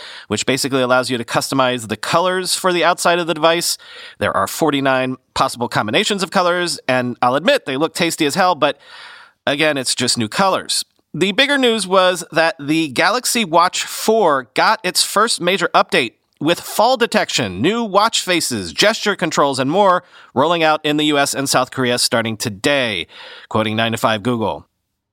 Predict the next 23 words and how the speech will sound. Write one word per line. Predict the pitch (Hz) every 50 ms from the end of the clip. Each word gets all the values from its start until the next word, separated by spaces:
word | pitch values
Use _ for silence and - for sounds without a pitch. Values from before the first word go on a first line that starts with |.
| _ -
The | - 190 190
fall | - 247 247 247
detection | 240 240 220 - 240 214 - - 208 196
safety | - 220 214 214 - 202
feature | - 214 196 - 202 180
was | 180 175 -
supported | - - - 156 - - 214 220 220 214 202 180 -
on | 165 165 170
the | 165 156
Galaxy | 143 165 190 214 - 214
Watch | 190 180 165 156 - -
three, | - - 175 175 202 196 185 165
but | 127 143 143 -
was | 156 147 123
lost | 135 135 151 160 185 202 220 - - -
in | - 175 175 165
the | 156
switch | 147 - - 190 214 208 -
over | 185 165 156 160 156 160
to | - - - 170 165 165
Wear | 143 117 117 147 151 156 156 151
O | 151 143
S. | 160 196 180 120 - - - - -